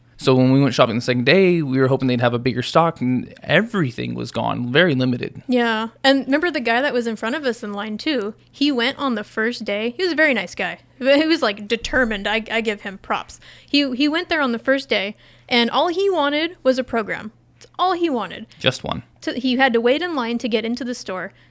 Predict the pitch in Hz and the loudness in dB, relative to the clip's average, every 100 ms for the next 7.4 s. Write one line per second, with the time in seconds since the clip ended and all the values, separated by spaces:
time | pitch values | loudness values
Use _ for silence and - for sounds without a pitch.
0 | - 247 370 403 330 - 226 196 208 - | 0 2 2 -4 -8 -6 -6 -4 -6 -12
1 | - 294 311 320 320 294 220 202 202 214 | -4 0 2 0 -2 -4 -2 -2 -4 -8
2 | - - _ 233 254 233 240 415 - - | -12 -20 _ -2 0 0 0 -2 -2 -12
3 | - _ _ _ 269 392 381 339 302 269 | -20 _ _ _ -2 0 0 -2 0 0
4 | 285 240 - 202 220 196 - 220 208 196 | 0 0 -2 -4 -4 -6 -6 -6 -6 -10
5 | 190 - 226 190 - - - 285 269 330 | -16 -8 -6 -6 -6 -2 0 -2 -2 -6
6 | 320 269 302 - 247 202 - - 349 330 | -2 -2 -4 -4 -4 -4 -12 -2 -2 -2
7 | 262 226 208 220 | -4 -2 -2 -6